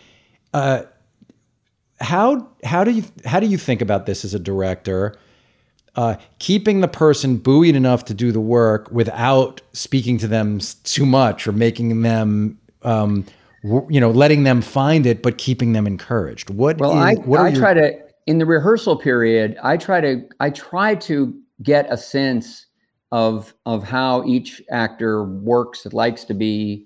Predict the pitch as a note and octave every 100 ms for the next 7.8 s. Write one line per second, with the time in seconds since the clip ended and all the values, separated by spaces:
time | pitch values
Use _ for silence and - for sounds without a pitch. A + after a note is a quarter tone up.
0 | _ _ G#2+ G2+ A#2 B2 A#2 - - _
1 | _ _ _ _ _ _ A2 G#2+ G#2+ G#2+
2 | G#2+ - B3+ A2+ - A2+ G#2+ G#2 G#2 G#2
3 | - A2+ - - - - A#2+ A2 A2 G#2+
4 | A2+ G#2+ G#2 G#2 G#2 _ _ _ - -
5 | - A#2 A#2 A#2 G#2 A#2+ B2 B2 A2+ G#2+
6 | A#2+ A#2 A2+ G2 - _ B2+ B2 A#2+ A#2+
7 | A#2+ C#3 B2 C3 A#2+ A#2 A2 G2